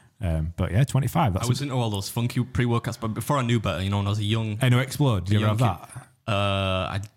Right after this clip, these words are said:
Speaker 1: didn't have N O Explode. I think I came at that a bit late. I had that really dodgy one though. That, um, I could probably never claim that I'm a natural athlete actually, um, because, uh, th-, I had that, oh, what was it called? There was one that they found out <laughs> basically had some really weird stuff in
Speaker 2: In
Speaker 1: it.
Speaker 2: the white tub?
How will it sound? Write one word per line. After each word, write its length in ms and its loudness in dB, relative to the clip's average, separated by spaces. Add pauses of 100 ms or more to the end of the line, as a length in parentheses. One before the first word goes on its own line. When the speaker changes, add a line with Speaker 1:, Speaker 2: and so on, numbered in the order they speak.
Speaker 1:
didn't 280 -2
have 280 -2
N 160 0
O 80 0
Explode. 340 -6
I 40 -2
think 180 -2
I 40 -2
came 200 -2
at 60 -6
that 100 -2
a 40 -10
bit 140 -4
late. 100 0
I 60 0
had 120 -2
that 100 -2
really 200 0
dodgy 300 -2
one 180 0
though. 120 0
That, 180 -4
um, 400 -4
I 60 -6
could 100 -6
probably 200 0
never 120 -4
claim 240 -2
that 60 -4
I'm 100 -4
a 60 -2
natural 340 -6
athlete 320 -4
actually, 380 -6 (560)
um, 440 -2
because, 360 -2
uh, 260 0
th-, 220 -6
I 80 -2
had 100 -2
that, 100 -4 (160)
oh, 260 -4
what 100 -2
was 120 0
it 100 -10
called? 360 -2 (140)
There 80 2
was 120 4
one 200 0
that 180 -2
they 80 -2
found 260 0
out 140 0
<laughs> 100 4
basically 200 0
had 140 0
some 200 -2
really 300 2
weird 360 -2
stuff 300 -4
in 40 4
Speaker 2:
In 40 6
Speaker 1:
it. 40 6
Speaker 2:
the 80 4
white 260 0
tub? 260 0